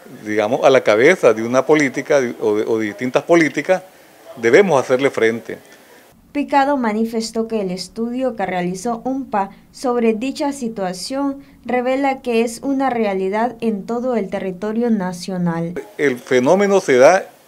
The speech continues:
Speaker 1: en todo el territorio nacional, claro, en unos lugares más,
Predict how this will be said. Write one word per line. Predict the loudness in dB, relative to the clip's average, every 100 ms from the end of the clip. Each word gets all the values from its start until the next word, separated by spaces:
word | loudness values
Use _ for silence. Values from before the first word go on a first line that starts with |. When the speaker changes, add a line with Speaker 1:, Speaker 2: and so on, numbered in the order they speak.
| _
Speaker 1:
en | -6 -6 -6
todo | 0 4 4
el | 2
territorio | 0 0 2 2 2
nacional, | 0 4 6 6 2 -12 -20 -20 -20 2
claro, | 6 6 6
en | 2
unos | 2 2
lugares | 6 6 6
más, | 4 4 4 2